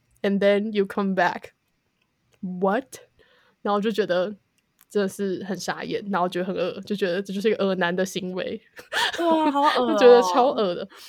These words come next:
Speaker 1: 然后更惊人的一个事实是，就是后来就是那个 facts 网站，好，我有点不知道说他的那个 fact 到底怎么来的，但，但好像是都是真的。<laughs> 那大家有兴趣自己再去查证，<laughs> 我们就是不负责任的讲评。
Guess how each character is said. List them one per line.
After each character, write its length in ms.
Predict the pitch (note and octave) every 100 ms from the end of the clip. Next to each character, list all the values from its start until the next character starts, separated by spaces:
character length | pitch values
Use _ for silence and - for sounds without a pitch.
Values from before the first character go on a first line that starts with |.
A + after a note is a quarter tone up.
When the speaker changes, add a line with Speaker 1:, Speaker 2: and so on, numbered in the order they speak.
| -
Speaker 1:
然 220 | A3+ A#3 C4
后 240 | F4+ C#4
更 280 | F#3+ C4+ A#3
惊 220 | G3 A3
人 100 | G#3 E3+
的 100 | D3+
一 40 |
个 60 | F#3
事 240 | - G#3+
实 220 | F#3+ -
是， 260 | F3+ G3 - _ _ _ _ _ _ _ _ -
就 100 | A#3
是 80 |
后 220 | B3+ C4 G3+
来 220 | - - - _ _ _ _
就 100 | D4+
是 60 | F4+
那 60 |
个 80 | E4+
facts 440 | - D4+ B3+ - A3
网 200 | G3 G3
站， 200 | A#3+ A#3
好， 140 | G3
我 120 | G3+
有 60 | A3
点 260 | B3 G3+ - _
不 100 | -
知 60 | A3
道 260 | A#3+ A#3
说 220 | A3+ G#3+ A3+
他 180 | A#3
的 80 | G#3
那 100 | G#3
个 100 | G3+
fact 280 | G3 A3 G3
到 120 | F#3+ G3+
底 60 |
怎 120 | G3 E3+
么 200 | E3+ F3+
来 160 | E3
的， 100 | F#3
但， 220 | F3+ G#3+ G#3+
但 140 | B3
好 140 | F#3+
像 180 | - G#3
是 120 | G3+ -
都 160 | G#3 G#3+
是 100 | F#3+
真 340 | A3+ G#3 G3
的。 80 | A#3+ - - -
<laughs> 280 | G#5 D5 C4+
那 120 | B3
大 160 | - A#3+
家 160 | B3
有 100 | A3
兴 200 | - A#3
趣 140 | A#3+ A3+
自 120 | B3+
己 60 | G#3
再 120 | A#3+
去 120 | B3+
查 240 | B3 A#3 -
证， 180 | - G#3
<laughs> 40 | G3
我 60 |
们 100 | F#3+
就 120 | G3
是 120 | B3+ B3
不 180 | A3
负 160 | G#3+ B3+
责 240 | - - A3
任 220 | A3 B3
的 100 | G#3+
讲 260 | G3 A3+ G3+
评。 180 | -